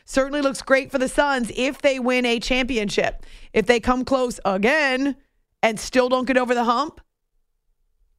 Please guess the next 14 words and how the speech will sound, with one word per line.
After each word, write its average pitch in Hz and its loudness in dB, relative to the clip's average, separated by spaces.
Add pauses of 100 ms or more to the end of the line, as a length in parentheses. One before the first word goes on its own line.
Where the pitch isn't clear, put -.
(360)
And 269 2
I 311 2
never 285 4
wish 240 -2
for 240 0
a 226 -2
player 226 2
to 208 -2
be 196 0
injured, 220 0 (160)
only 254 2
that 233 2
it 220 -2
is 262 -2